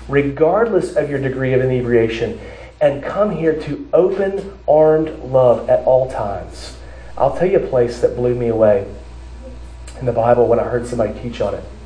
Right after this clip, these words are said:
About this. It's in Hosea six. Um, he's talking about, uh, returning to the Lord in repentance and the fear that that is. And he says, "If we return to the Lord in repentance,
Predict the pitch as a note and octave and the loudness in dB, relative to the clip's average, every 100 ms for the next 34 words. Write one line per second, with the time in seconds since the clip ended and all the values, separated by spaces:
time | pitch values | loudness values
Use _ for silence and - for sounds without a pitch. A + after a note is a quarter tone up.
0 | - - - - - A#2 B2 - - - | -18 -16 -16 -14 -4 2 2 2 -4 -4
1 | - - C#3 B2+ B2+ B2+ C3 C#3+ C#3+ - | -8 -4 0 2 2 2 2 2 2 2
2 | A2+ - - - - - - - - - | 2 2 -6 -12 -14 -16 -16 -14 -10 -8
3 | - - - B2+ A#2+ A#2+ D3 - - D3 | -8 -6 2 2 2 0 -4 -4 2 2
4 | C#3+ D3+ B2+ C3 A#2+ A#2 - A#2+ A2+ A#2+ | 2 0 4 4 2 0 0 2 2 -2
5 | - D3+ D#3 D#3 D3+ C#3 C3+ C3 B2 B2 | 0 2 4 4 2 2 2 2 0 -2
6 | G#2+ G#2 F#2+ - - - - - - - | -6 -8 -12 -14 -16 -16 -18 -18 -18 -16
7 | - - - - - - C3+ C3 - E3+ | -16 -14 -12 -12 -6 -2 0 -2 2 4
8 | F3 E3 D3 B2 A2+ A#2 B2 A#2 B2+ A#2+ | 6 4 4 2 0 -4 -8 -4 0 0
9 | - C#3 D3+ D3+ F#3 F#3+ - D#3+ E3 D#3+ | 0 -4 0 2 2 0 0 2 4 4
10 | D3+ C3+ C3+ C3+ C3 A#2+ A2+ A#2 - - | 2 0 0 -2 -4 -4 -4 -6 -10 -14
11 | - | -16